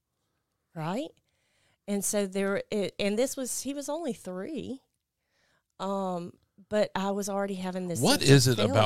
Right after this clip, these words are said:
Speaker 1: failure.
Speaker 2: drug addicts and alcoholics that view everything as some personal failure?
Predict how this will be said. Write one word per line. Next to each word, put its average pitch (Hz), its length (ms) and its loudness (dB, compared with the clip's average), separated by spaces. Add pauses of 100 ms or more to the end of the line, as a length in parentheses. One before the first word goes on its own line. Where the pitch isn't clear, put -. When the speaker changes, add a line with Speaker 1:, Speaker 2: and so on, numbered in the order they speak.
Speaker 1:
failure. - 60 -8
Speaker 2:
drug 98 320 2
addicts 117 340 0
and - 100 -8
alcoholics 90 800 -2
that 92 220 -8
view 98 340 -4
everything 92 800 -4
as 85 140 -6
some 85 180 -6
personal 87 560 -4
failure? - 640 -8